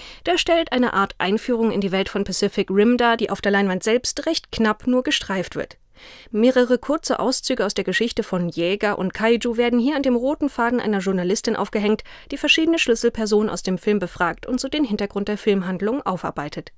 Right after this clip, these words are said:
So erfahren wir mehr über die Ankunft des ersten Kaiju in San Francisco, wie die Jäger und ihr Doppelpilotensystem entwickelt wurden und wer Stacker Pentecosts Co-Pilot war. Dabei sehen wir ein bisschen mehr zu eigentlich allen wichtigen Figuren. Allerdings ist, wie passend,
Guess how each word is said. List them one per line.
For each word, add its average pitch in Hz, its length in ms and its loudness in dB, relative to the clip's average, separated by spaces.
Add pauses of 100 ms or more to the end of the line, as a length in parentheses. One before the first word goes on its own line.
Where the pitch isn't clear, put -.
(440)
So - 120 -2
erfahren 269 480 2
wir 226 140 4
mehr 202 260 4
über 208 160 0
die 190 120 -2
Ankunft 214 540 -2
des 175 120 -4
ersten 202 300 -2
Kaiju 196 300 -2
in 196 100 0
San 214 200 0
Francisco, 262 600 0 (300)
wie 311 100 2
die 302 80 2
Jäger 285 360 4
und 285 140 2
ihr 285 80 -2
Doppelpilotensystem 226 1000 2
entwickelt 196 440 -2
wurden 208 260 4
und 262 160 -2
wer 294 100 0
Stacker 302 340 0
Pentecosts - 760 -4
Co-Pilot 180 600 0
war. - 220 -6 (680)
Dabei 262 220 2
sehen 277 240 6
wir 277 60 6
ein 262 80 2
bisschen 277 280 4
mehr 294 180 4
zu - 120 2
eigentlich 262 460 0
allen 208 240 2
wichtigen 196 300 -2
Figuren. 247 420 2 (140)
Allerdings 294 420 2
ist, 269 260 -2
wie 196 100 -2
passend, 196 420 0